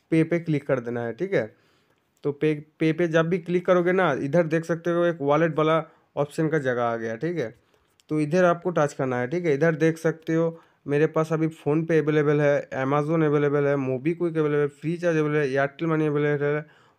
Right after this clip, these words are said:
Ola मनी अवेलेबल है और Jio मनी भी अवेलेबल है। अभी Payzap मेरे वॉलेट पे पहले था, लेकिन अभी रिमूव कर दिया है। लेकिन आप लोग जब फर्स्ट टाइम क्रिएट करोगे, तो अपना Payzap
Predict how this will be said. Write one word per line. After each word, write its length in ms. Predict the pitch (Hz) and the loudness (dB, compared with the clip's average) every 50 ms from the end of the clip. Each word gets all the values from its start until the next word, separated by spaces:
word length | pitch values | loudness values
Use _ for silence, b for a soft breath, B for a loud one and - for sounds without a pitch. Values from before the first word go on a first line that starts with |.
| _ - | _ -4
Ola 220 | 135 143 156 165 | -2 0 2 2
मनी 220 | 165 156 156 160 156 | 4 4 4 4 2
अवेलेबल 400 | 151 139 139 131 123 120 120 120 | 2 2 2 0 0 0 -2 -2
है 160 | 120 127 131 | -2 -2 -2
और 280 | 135 151 156 - - _ _ _ _ _ - 156 | -2 -2 -2 -4 -6 _ _ _ _ _ -16 -14
Jio 300 | 131 127 135 147 156 156 | -10 -6 -2 0 2 2
मनी 200 | 151 147 147 147 | 4 2 4 4
भी 80 | 143 | 4
अवेलेबल 200 | 143 131 127 123 | 4 2 2 0
है। 80 | 120 120 | -2 -2
अभी 220 | 127 147 165 165 - 156 | -2 -2 -4 -4 -2 0
Payzap 320 | 151 151 151 147 170 165 | 2 2 2 2 2 2
मेरे 240 | 165 160 160 165 170 | 4 4 4 2 2
वॉलेट 440 | 170 160 160 156 160 165 160 - - | 2 2 2 2 2 0 0 -4 -8
पे 60 | 175 | -10
पहले 360 | 165 165 160 151 165 165 175 170 | -4 -2 -2 0 2 0 0 -2
था, 300 | 170 170 170 160 147 135 | 0 0 2 2 2 2
लेकिन 280 | 139 143 143 160 170 | 0 -2 0 0 0
अभी 240 | 160 147 143 160 165 | 0 0 0 0 0
रिमूव 260 | 160 151 151 175 185 | 2 4 4 4 2
कर 240 | 165 170 180 175 156 | 2 2 0 0 0
दिया 220 | 147 151 151 143 | 0 2 2 2
है। 240 | 143 139 135 147 151 b b b b b b - | 2 2 2 0 -2 b b b b b b -4
लेकिन 240 | 139 143 147 180 170 | -2 0 2 2 2
आप 220 | 156 151 156 - - | 2 0 -2 -2 -4
लोग 300 | 170 160 170 175 170 165 | -2 0 0 -2 0 0
जब 220 | 165 165 160 165 - _ - - | 0 0 -2 -2 -8 _ -2 0
फर्स्ट 220 | 151 165 160 - | 0 0 0 0
टाइम 160 | 190 185 185 | 0 0 0
क्रिएट 260 | 160 180 175 175 165 | 2 0 0 0 2
करोगे, 240 | 175 170 165 156 165 | 2 2 2 2 0
तो 120 | 160 170 165 | 0 2 0
अपना 380 | 156 156 165 170 175 175 170 B B B B B _ - | 2 2 2 0 0 0 -2 B B B B B _ 0
Payzap 340 | 156 156 147 160 175 180 | 2 2 4 4 4 4